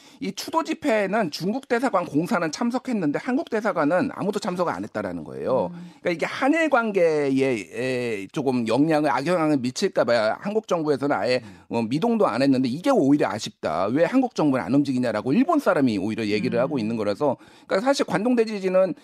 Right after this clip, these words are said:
Speaker 1: 일본은 부정하고 있거든요. 그러니까
Speaker 2: 네.
Speaker 1: 대학살, 그러니까 조선인 대학살을. 그러니까 우리가 그 부분에 있어서는 역사 바로 세우기 차-, 차원에서도 한국 정부가 좀 움직였어야 되지 않느냐. 뭐 이런 또 지적도 얘기도 나오고 있고 그러고 있습니다.
Speaker 2: 윤미향 의원 행보 관련해서는 현행법은 법입니다.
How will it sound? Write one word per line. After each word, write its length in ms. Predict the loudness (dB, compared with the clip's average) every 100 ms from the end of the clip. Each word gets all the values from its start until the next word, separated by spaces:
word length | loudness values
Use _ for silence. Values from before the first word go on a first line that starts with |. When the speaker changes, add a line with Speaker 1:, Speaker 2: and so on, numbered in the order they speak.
| -6
Speaker 1:
일본은 260 | 0 2 0
부정하고 420 | 0 0 0 -2
있거든요. 340 | -6 -6 -6 -6
그러니까 200 | -6 -2
Speaker 2:
네. 60 |
Speaker 1:
대학살, 320 | -2 0 -2
그러니까 100 | -2 -4
조선인 340 | -2 -2 -2
대학살을. 720 | -2 -4 -4 -6 -2 -4 -4 -10 -20 -2
그러니까 220 | 0 0
우리가 340 | -2 -2 0 0 -2
그 160 | -6
부분에 340 | -4 -2 0 -2
있어서는 420 | -2 -2 0 0
역사 260 | -2 -2 -4
바로 280 | -2 -4
세우기 300 | 0 0 -2
차-, 280 | -4 0 0 -2
차원에서도 580 | -4 -2 0 -2 -2 -4 -6 -6
한국 280 | -4 -4 -2
정부가 300 | 0 0 -2
좀 140 | 0
움직였어야 540 | 2 0 0 0 0
되지 200 | 0 0 -2
않느냐. 260 | -2 -2
뭐 100 | -2
이런 340 | 0 0 -2 -6 -12 -8
또 100 | -6
지적도 440 | -6 -6 -4 -2
얘기도 320 | -2 -4 -2
나오고 260 | -2 0 -2
있고 220 | -4 -8
그러고 260 | -8 -10 -10
있습니다. 300 | -14 -16 -4
Speaker 2:
윤미향 320 | -2 2 2
의원 180 | 2 0
행보 200 | -2 -4
관련해서는 600 | -4 -2 -2 -4 -4 -4
현행법은 540 | -4 -4 -4 -4 -4 -4
법입니다. 720 | -6 -8 -6 -8 -8 -10